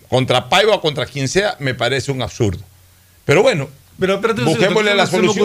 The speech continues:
Speaker 1: solución.
Speaker 2: una cosa, o sea, que un entrenador, ya olvidémonos de Paiva, un entrenador agarra, coge un equipo, lo forma, lo dirige, lo clasifica a un torneo internacional y no lo puede dirigir.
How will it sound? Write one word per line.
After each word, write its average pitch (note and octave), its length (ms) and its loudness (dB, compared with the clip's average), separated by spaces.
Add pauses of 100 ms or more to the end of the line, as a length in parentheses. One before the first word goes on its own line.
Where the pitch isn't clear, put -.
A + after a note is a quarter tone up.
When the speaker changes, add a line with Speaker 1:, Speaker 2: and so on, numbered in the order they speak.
Speaker 1:
solución. A3 100 -8
Speaker 2:
una G3+ 80 -6
cosa, E3+ 260 -2
o C#3+ 60 -4
sea, G3 340 -2 (840)
que C3+ 300 0
un F3+ 180 0
entrenador, D3+ 680 -2 (440)
ya C#3 120 -4
olvidémonos D3 440 -2
de C#3 60 -2
Paiva, B2 200 -4
un D#3 120 6
entrenador C#3 540 -2 (540)
agarra, D3+ 600 -2 (300)
coge F3+ 200 4
un E3+ 100 0
equipo, D3+ 560 -10 (1200)
lo B2+ 100 -2
forma, C#3+ 540 0 (240)
lo B2+ 180 -2
dirige, D3 480 0 (800)
lo C3 100 -4
clasifica C#3 540 0
a - 20 2
un F3 80 0
torneo E3+ 420 -2
internacional E3 520 -4 (220)
y D#3 120 -4
no D3+ 140 2
lo C#3+ 160 0
puede C#3+ 260 0
dirigir. A#2+ 340 -6